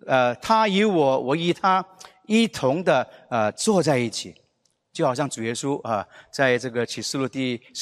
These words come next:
呃，这个后面第三章里面所讲的话，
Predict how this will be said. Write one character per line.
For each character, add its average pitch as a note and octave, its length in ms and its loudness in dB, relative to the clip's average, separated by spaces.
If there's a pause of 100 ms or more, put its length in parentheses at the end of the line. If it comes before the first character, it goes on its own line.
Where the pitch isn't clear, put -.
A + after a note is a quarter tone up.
呃， G#2+ 180 -4
这 A#2+ 100 -8
个 B2 80 -4
后 D3 140 -2
面 C3 260 -2 (140)
第 C3+ 100 -6
三 C3 200 -2
章 C3 260 -4 (200)
里 B2 80 -6
面 B2+ 120 -4
所 B2 160 -4
讲 G#2 180 -6
的 G2+ 140 -12
话， A2+ 180 -2